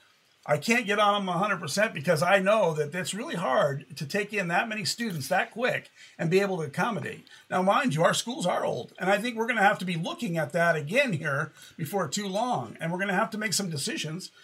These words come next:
because we like the fact that our kids are being taught here and that we're keeping,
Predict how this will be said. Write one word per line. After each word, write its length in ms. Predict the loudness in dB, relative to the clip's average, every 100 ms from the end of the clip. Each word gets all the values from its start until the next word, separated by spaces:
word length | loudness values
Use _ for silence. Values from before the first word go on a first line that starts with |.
| -16
because 240 | -4 0 0
we 120 | 0
like 460 | 4 6 6 4 -14 -6
the 100 | -4
fact 340 | 2 4 2 0
that 100 | -2
our 140 | -2
kids 260 | -4 -6 -6
are 40 |
being 320 | -6 -6 -6
taught 360 | -4 0 0 -2
here 380 | -8 -6 -6 -8 -14 -20 -4
and 180 | -2 0
that 140 | 0
we're 380 | 2 4 4 0 -8 _
keeping, 460 | -6 -2 0 -2 -4